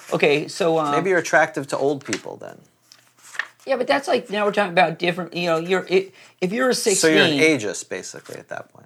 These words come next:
Speaker 1: You're, yeah, but you, you're, look, if you're a sixteen, you're not a sixteen to everybody. Some people
Speaker 2: True.
Speaker 1: find you more attractive than others. So this is just like a general guideline. So obviously some people can still find you. But look, Robert Redford.
Speaker 2: Right.
Speaker 1: He got older.
Speaker 2: Right.
Speaker 1: You know, look, right?
Speaker 2: Right.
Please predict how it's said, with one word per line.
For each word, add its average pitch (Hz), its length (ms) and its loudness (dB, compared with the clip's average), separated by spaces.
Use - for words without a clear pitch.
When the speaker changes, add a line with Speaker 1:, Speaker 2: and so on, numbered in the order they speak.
Speaker 1:
You're, 240 320 -4
yeah, - 160 4
but 226 100 -2
you, 233 140 -2
you're, 196 420 4
look, 139 240 4
if 160 80 -8
you're 240 140 -4
a - 20 0
sixteen, 185 460 -2
you're 147 80 -2
not 156 160 2
a 156 40 0
sixteen 147 340 -4
to 123 40 0
everybody. 135 460 0
Some 190 200 0
people 214 200 2
Speaker 2:
True. - 80 0
Speaker 1:
find 160 200 0
you 156 60 -2
more 143 160 2
attractive 135 400 2
than 123 80 -4
others. 113 300 -10
So 180 120 0
this 196 160 4
is 180 80 -6
just 170 160 -4
like 151 140 -4
a 147 40 -2
general 127 460 -2
guideline. 117 520 -2
So 190 140 2
obviously 208 340 0
some 185 240 -2
people 165 240 0
can 160 140 -6
still 147 240 0
find 135 420 0
you. 127 160 -2
But - 160 -2
look, 180 240 2
Robert 156 300 2
Redford. 127 580 0
Speaker 2:
Right. 101 240 -8
Speaker 1:
He 143 100 -4
got 143 140 4
older. 135 400 2
Speaker 2:
Right. 104 240 -6
Speaker 1:
You - 60 -6
know, 147 120 2
look, - 300 -2
right? 196 340 -2
Speaker 2:
Right. - 140 -12